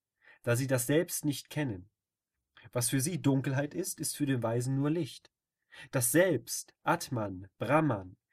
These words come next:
ist Nacht für weltliche Menschen. Aber der Weise ist vollkommen wach.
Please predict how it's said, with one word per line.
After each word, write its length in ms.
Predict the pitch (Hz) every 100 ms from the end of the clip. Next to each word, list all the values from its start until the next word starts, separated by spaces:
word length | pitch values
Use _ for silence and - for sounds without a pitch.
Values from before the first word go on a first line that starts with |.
| -
ist 260 | 135 120 -
Nacht 340 | 143 160 -
für 180 | - 117
weltliche 460 | 117 131 127 117 113
Menschen. 460 | 110 110 - 95 - _ _ _ _ - -
Aber 200 | 123 120
der 200 | 110 98
Weise 320 | 98 123 143
ist 180 | 147 -
vollkommen 480 | 143 143 156 147 139
wach. 320 | 143 -